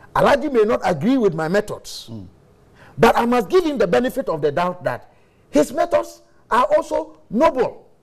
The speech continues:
Speaker 1: Eric may not agree with me, but I must also give him the benefit of the doubt that his, I mean, uh, uh, ideas and views are noble. They may not be the same. After all, realities are different.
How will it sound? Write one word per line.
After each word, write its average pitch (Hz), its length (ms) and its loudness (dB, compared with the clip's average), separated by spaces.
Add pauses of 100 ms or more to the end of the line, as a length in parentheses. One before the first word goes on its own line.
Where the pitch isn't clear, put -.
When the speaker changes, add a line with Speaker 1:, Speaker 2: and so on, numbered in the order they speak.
(720)
Speaker 1:
Eric 359 360 4
may 262 180 2
not 320 220 0
agree 262 320 -2
with 277 160 -4
me, 285 360 -4 (480)
but 262 180 6
I 262 100 2
must 269 340 -4
also 339 280 -2
give 294 140 -2
him 294 140 -4
the 226 80 4
benefit 285 400 -2
of 226 120 -2
the 226 80 0
doubt 226 360 -4 (280)
that 247 140 4
his, 226 300 -2 (260)
I 208 120 0
mean, 240 280 -4
uh, 202 60 4 (220)
uh, 156 420 -2
ideas 247 340 0
and 190 200 -4
views 247 260 -4 (160)
are 226 140 2
noble. 294 580 -2 (320)
They 294 160 4
may 311 140 -2
not 349 160 -2
be 311 60 -6
the 277 120 0
same. 359 300 0 (400)
After 330 320 -2
all, - 320 2 (440)
realities 339 600 -6 (100)
are 160 200 -10
different. - 600 -12